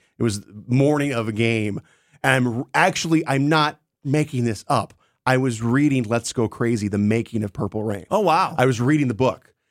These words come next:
Speaker 1: and I'm sitting in the lobby of this hotel, just getting out of my room for a minute, just sitting there reading. And it was noon, and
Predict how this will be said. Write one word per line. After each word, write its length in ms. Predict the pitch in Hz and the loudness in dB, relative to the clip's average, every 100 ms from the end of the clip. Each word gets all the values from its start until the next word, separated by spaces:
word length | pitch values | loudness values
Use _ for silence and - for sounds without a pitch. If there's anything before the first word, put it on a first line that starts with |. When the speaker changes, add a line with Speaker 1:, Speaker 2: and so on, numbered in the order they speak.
| _ _ | _ _
Speaker 1:
and 100 | 131 | 0
I'm 80 | 123 | 0
sitting 400 | - - 156 151 | -2 -2 0 2
in 80 | 139 | 0
the 100 | 123 | 2
lobby 460 | 123 127 131 127 | 2 2 2 0
of 140 | 113 104 | -2 -2
this 200 | 113 104 | -4 -2
hotel, 500 | 123 117 - 185 139 | 0 0 2 0 0
just 320 | 107 113 - | -2 -8 -8
getting 240 | 120 123 113 | -6 -4 0
out 140 | 117 | 0
of 60 | 113 | 2
my 80 | 107 | 2
room 340 | 127 143 131 | 2 2 0
for 180 | 104 120 | 0 0
a 40 | |
minute, 320 | 107 107 120 | 2 0 -4
just 180 | 107 104 | -6 -6
sitting 200 | - 107 | -4 -4
there 140 | 110 107 | -4 -2
reading. 240 | 113 117 - - - _ - | 0 -2 -6 -20 -20 _ 0
And 100 | 123 | 2
it 40 | |
was 220 | 123 98 127 | 2 -2 0
noon, 500 | 135 165 117 90 - _ _ _ - | 6 6 4 -6 -20 _ _ _ -2
and 520 | 127 127 120 113 | 0 0 0 -2